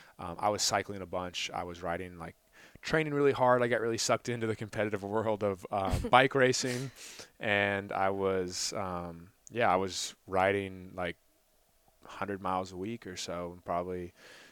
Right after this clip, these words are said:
Speaker 1: ten hours a week I was riding and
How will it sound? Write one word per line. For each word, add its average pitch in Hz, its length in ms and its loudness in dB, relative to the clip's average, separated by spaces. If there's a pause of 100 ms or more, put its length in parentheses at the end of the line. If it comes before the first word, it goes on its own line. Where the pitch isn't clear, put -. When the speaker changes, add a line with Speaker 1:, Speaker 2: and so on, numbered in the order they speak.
(140)
Speaker 1:
ten - 160 -6
hours 90 340 -2
a 90 60 -8
week 95 460 -8
I 87 60 -8
was 90 200 -10
riding 90 460 -6 (200)
and 92 640 -12